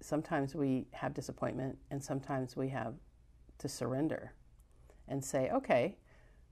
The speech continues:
this is what I expected as me, as the ego me. What exactly is it that, that you want,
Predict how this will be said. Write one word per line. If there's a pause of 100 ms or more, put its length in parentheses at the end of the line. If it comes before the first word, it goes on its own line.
(360)
this
is
what
I
expected (960)
as
me,
as
the
ego
me. (240)
What
exactly (100)
is
it
that, (500)
that
you
want,